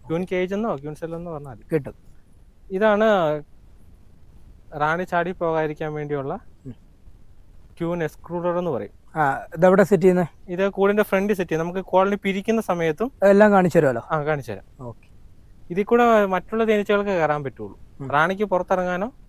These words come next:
Speaker 1: ഒന്നും പറ്റിയല്ല.
Speaker 2: ആ, റാണിക്ക് വലിപ്പം
Speaker 1: ആ,
Speaker 2: കൂടുതലുണ്ട്.
Speaker 1: അതിനു വേണ്ടി ചെയ്യുന്നതാണ്. പി-, പിടിച്ചു വെക്കുമ്പോഴാണ് കൂടുതൽ ഇത് ഉപയോഗിക്കുന്നത്.
Speaker 2: ഉം.
Speaker 1: ഇപ്പൊ ഇങ്ങനത്തെ കൊത്തി-, ഇത് സ്മോക്കർ,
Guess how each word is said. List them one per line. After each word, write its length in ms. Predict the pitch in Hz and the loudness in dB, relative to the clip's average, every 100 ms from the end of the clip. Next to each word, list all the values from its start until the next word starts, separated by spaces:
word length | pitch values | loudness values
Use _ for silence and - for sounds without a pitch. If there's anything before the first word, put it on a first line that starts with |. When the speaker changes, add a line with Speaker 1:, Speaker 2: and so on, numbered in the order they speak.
| - - | -20 -12
Speaker 1:
ഒന്നും 160 | 151 | -8
പറ്റിയല്ല. 360 | 139 123 107 95 - | -8 -6 -8 -8 -2
Speaker 2:
ആ, 220 | 151 139 | 4 4
റാണിക്ക് 460 | 135 156 151 151 160 | 2 0 2 2 4
വലിപ്പം 280 | 156 143 175 | 2 2 2
Speaker 1:
ആ, 40 | |
Speaker 2:
കൂടുതലുണ്ട്. 460 | 151 135 123 117 139 | 2 2 0 -2 -4
Speaker 1:
അതിനു 180 | 156 | 0
വേണ്ടി 220 | 185 190 180 | 0 0 -2
ചെയ്യുന്നതാണ്. 500 | - 151 135 131 156 | -4 -4 -2 -4 -4
പി-, 320 | 196 180 175 | -2 -2 -2
പിടിച്ചു 280 | 202 202 254 | -4 0 0
വെക്കുമ്പോഴാണ് 500 | 226 226 214 202 190 | 2 2 2 2 0
കൂടുതൽ 260 | 180 170 | -4 -4
ഇത് 100 | 160 | -2
ഉപയോഗിക്കുന്നത്. 520 | 151 139 127 123 156 - - | 0 0 0 -2 -6 -8 -16
Speaker 2:
ഉം. 140 | 127 120 - - - - - - | -18 -18 -20 -20 -20 -20 -20 -20
Speaker 1:
ഇപ്പൊ 140 | - 170 | -6 -2
ഇങ്ങനത്തെ 220 | 165 165 | 0 0
കൊത്തി-, 220 | 147 - - | -2 -8 -10
ഇത് 140 | 175 240 | -2 -2
സ്മോക്കർ, 560 | - 214 208 202 139 | 4 4 4 4 2